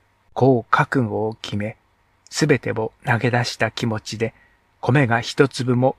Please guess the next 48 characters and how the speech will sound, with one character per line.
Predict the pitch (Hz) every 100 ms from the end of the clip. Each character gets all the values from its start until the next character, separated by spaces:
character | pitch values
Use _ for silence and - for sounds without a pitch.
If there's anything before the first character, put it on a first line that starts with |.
| _
な | 120
く | 113 123
な | 127
る | 120
と | - 107
と | 120
も | 113 98
に、 | 104 - _ _ _ _ _
そ | - 120
こ | - 123
で | 123 - _ _ -
飢 | 127
え | 135
死 | 147
ぬ | 117 110
つ | -
も | 113 113
り | 110
で | 110 117
寝 | - 120
て | - 127
い | 120
た | 113
の | 104
で | 92 98
あ | -
っ | - _
た。 | - - _ _ _ _ _ _ _ _ _ _ _ _
こ | - 135
う | 127
い | 120 123
う |
状 | 117 123 131
態 | 120 123
の | 117 120
と | 117
こ | - 120
ろ | 113 107
へ | 113 _
賊 | - 117 - 127
が | 127
入 | - 117
っ | 98 _ _
た。 | - - _ _ _ _ _ -
お |
そ | 113 143
ら | 117 -
く | -